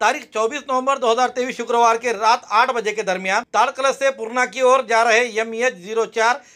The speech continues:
ई बी वन साठ चालीस नंबर के टिप्पर जाते समय और उधर से एम एच बाईस ए एन पैंतालीस पचालीस नंबर का आयशर ताड़कलश की दिशा की ओर आ रहा था।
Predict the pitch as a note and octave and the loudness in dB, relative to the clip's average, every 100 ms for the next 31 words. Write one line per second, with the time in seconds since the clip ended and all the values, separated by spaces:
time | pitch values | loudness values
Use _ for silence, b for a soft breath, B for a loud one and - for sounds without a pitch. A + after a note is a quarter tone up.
0 | b G#3 C4 A3+ C4 C#4 B B E3+ A3+ | b -6 -6 -4 -4 -6 B B -4 -2
1 | B3 C4 C4 - A3 A#3+ B3+ B3 A3+ A#3+ | 0 0 0 2 0 0 -6 -8 -6 -4
2 | A#3 A3+ A#3+ - C4+ A3+ G#3+ G#3+ A3+ F#3+ | -4 -8 -8 -2 -2 -2 -2 0 -2 -4
3 | G3 A3+ B3 b b A3+ B3+ A#3 C#4+ - | -2 -2 -2 b b 0 0 0 -2 0
4 | C#4+ C#4+ b b F#3 C4 C4+ C#4 C#4 b | -2 -2 b b -2 0 2 0 -2 b
5 | b D#3 A3 B3+ C4+ - B3+ B3+ B3 C#4 | b 0 2 2 0 -2 2 2 2 0
6 | - _ - A3 B3+ C4 B3+ A#3+ A#3 A3 | -8 _ -6 -4 -4 -4 -8 -8 0 0
7 | A#3 B3 b b F3+ A3+ C4 C4 B3 A3 | 0 -6 b b -8 -2 -2 0 2 4
8 | A3+ C4+ D4 - A3+ A#3 C4 C4 - C4 | 4 2 0 -4 0 0 0 -8 -10 -12
9 | G3+ A#3 A3 B3 B3+ B3+ - b b - | -4 -2 -2 -2 -2 0 -2 b b 2
10 | C4 C4 G3 G3+ | 4 4 2 0